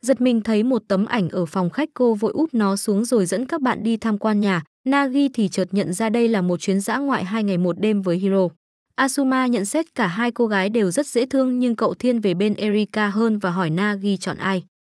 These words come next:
Nam chính đáp Hiro thì cậu ta nảy ra một ý kiến đó là hai ta sẽ hợp tác đẩy thuyền giúp nhau. Nagi phải nói lại đây là một buổi học tập chứ không phải tán tỉnh nhau nhưng Asuma còn lâu mới chịu nghe. Hiro muốn bắt đầu buổi học luôn nhưng Erika lại đề nghị đi mua sắm trước đã vì cái biệt thự này chẳng có gì.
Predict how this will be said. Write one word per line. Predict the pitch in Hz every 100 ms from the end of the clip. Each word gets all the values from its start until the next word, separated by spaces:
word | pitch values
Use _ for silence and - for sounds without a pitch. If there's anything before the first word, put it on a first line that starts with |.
| _
Nam | 262 294
chính | 277 247 233
đáp | 277 311
Hiro | 254 240 233 226
thì | 214
cậu | - 202
ta | - 233
nảy | 220 180
ra | 147 214
một | 208 185
ý | 196
kiến | 185 202 202
đó | 196
là | 262
hai | 208 233 254
ta | 247 240 226
sẽ | -
hợp | 240 -
tác | 277 311
đẩy | 226 156
thuyền | - 170
giúp | 151 269
nhau. | 226 208 185 _ _ -
Nagi | 269 285 269 294 277
phải | - 196
nói | 185 202
lại | 262 190
đây | 254 254
là | 208
một | 185 185
buổi | 196
học | 170 185
tập | - 180
chứ | - 208
không | 269 247
phải | 233 165
tán | 175 185
tỉnh | 208 226 160
nhau | 214 226
nhưng | 220 226
Asuma | - 214 - 226 208 208 196
còn | 196 175
lâu | 196 190
mới | 175 175
chịu | 180 -
nghe. | 185 202 190 - _ _ _
Hiro | - 302 302 285
muốn | 254 226 240
bắt | 311
đầu | 240 202
buổi | 196 175
học | 180 214
luôn | 254 240 233
nhưng | 233
Erika | - 220 220 208 220 208
lại | 202 -
đề | 190
nghị | 185 190
đi | 226
mua | 226 220
sắm | 214 190 190
trước | - 330
đã | 220 233
vì | 262 202
cái | - 196
biệt | 240 -
thự | 220
này | 190 175
chẳng | 151 185 151
có | 165 170
gì. | 226 185